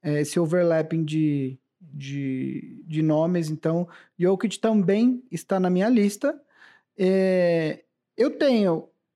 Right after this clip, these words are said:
meu próximo nome, eu entendi, eu, eu concordo com tudo que você falou do Jokic.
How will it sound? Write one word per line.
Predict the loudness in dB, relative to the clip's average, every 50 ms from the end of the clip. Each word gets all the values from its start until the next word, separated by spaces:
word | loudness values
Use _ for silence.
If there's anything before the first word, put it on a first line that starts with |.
| _ -8
meu | -4 -2 0 2 2 0 0 -2 0
próximo | 0 0 0 0 0 0 2
nome, | 2 2 2 2 2 0 0 0 -2 -4
eu | -4 -4 -4 -2 0
entendi, | 0 0 2 2 2 2
eu, | 2 0 0
eu | 0 -2 -2
concordo | 0 -2 0 0 0 0 0
com | 0 0
tudo | 0 0 0
que | 0
você | 0 -2 -2 0
falou | 0 0 0 0
do | 2 2
Jokic. | 2 2 2 0 -4 -8 -14 -16